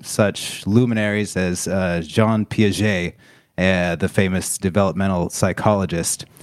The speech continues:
and extensive training in those fields. But they're also rooted in his experiences during the, both the First and the Second World War, being interned in German police camps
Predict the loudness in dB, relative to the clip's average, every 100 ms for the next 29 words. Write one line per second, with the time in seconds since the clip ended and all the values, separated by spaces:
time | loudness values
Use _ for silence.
0 | -20 _ 2 4 2 0 -2 2 2 2
1 | 0 0 2 2 2 0 0 0 0 0
2 | 2 2 0 -6 -12 -14 _ -12 -12 _
3 | _ -2 4 4 4 -2 -10 0 2 2
4 | 4 4 4 2 2 2 2 2 0 0
5 | 0 0 2 0 0 -2 -4 0 2 2
6 | 0 0 0 0 0 2 2 0 0 -2
7 | -4 -8 -8 -2 0 0 0 -4 2 2
8 | 2 -6 -4 -2 0 -2 -4 -4 -2 0
9 | -2 -2 0 2 0 0 0 0 -2 -6
10 | -10 _ _ _ _ _ _ 0 2 0
11 | 0 0 0 0 0 0 -2 -8 -8 -4
12 | -4 0 2 2 2 0 2 2 0 -4
13 | -4 -2 -4 -6